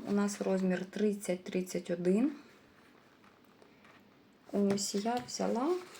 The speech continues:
Дитині у дворі бігать з подружками — супер. Ось так.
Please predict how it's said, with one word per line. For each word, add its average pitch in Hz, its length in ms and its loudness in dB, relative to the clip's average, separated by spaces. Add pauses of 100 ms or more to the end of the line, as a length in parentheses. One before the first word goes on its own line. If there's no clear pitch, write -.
(1040)
Дитині 208 480 2
у 190 120 2
дворі 185 320 2
бігать 208 520 -2
з - 80 -12
подружками — 208 800 -2 (100)
супер. 175 320 -4 (4000)
Ось 240 260 -2
так. 151 260 -4